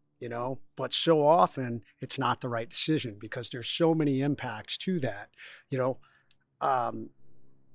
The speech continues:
in our Overcome and Survive course, where I, you know, my goal is, how do I take the average everyday American and teach them, unleash that warrior within? And, um, so many people think they're gonna come to this course and they're gonna become John Wick.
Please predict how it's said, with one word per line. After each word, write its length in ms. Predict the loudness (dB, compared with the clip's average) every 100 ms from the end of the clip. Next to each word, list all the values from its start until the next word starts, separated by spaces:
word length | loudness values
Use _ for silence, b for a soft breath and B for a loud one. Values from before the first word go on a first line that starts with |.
| -20 -20 0 10
in 160 | 12
our 220 | 12 10
Overcome 420 | 8 4 2 0 0
and 140 | -2
Survive 500 | -4 -2 -2 -2 -6
course, 440 | -8 -8 -6 -8
where 100 | -6
I, 200 | -6 -6 -6
you 180 | -6 -4
know, 100 | -2
my 160 | 2 4
goal 300 | 6 6 4
is, 120 | 2
how 120 | 4
do 100 | 4
I 80 | 2
take 240 | 4 2
the 140 | 2 0
average 340 | 0 -2 -2
everyday 360 | -2 -2 -4 -4
American 500 | -6 -6 -8 -8 -12
and 120 | -8
teach 320 | -6 -4 -4
them, 280 | -4 -8 0
unleash 640 | 2 4 2 0 0 -2
that 220 | -2 -4 -4
warrior 460 | -2 0 0 -2
within? 380 | -6 -10 -10 -12 -16 -20 B B B B -20 -8 0
And, 340 | 4 4 4
um, 480 | 4 4 2 0 -6 -16 b b
so 200 | 4 8
many 160 | 8 8
people 260 | 4 0 2
think 220 | 4 4
they're 120 | 4
gonna 160 | 2 2
come 200 | 2 2
to 60 |
this 200 | 0 -4
course 380 | -4 0 0 0
and 100 | -2
they're 140 | -2
gonna 220 | -2 -2 -4
become 340 | -4 -4 -4
John 340 | -2 -2 -4
Wick. 380 | -4 -6 -8 -16